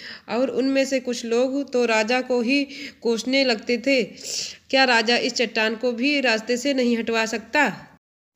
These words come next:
लेकिन किसी ने भी उस चट्टान को रास्ते से हटाने का प्रयास नहीं किया।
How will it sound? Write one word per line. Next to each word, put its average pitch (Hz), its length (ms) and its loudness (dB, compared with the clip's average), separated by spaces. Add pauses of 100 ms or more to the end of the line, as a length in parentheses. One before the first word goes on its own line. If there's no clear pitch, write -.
(1200)
लेकिन 240 320 -2
किसी 254 280 -4
ने 254 140 0
भी 254 140 -4
उस 269 220 -6
चट्टान 247 380 -2
को 277 120 -4
रास्ते 240 380 0
से 269 120 -4
हटाने 240 420 -2
का 269 140 0
प्रयास 233 460 0
नहीं 233 220 -4
किया। 240 380 0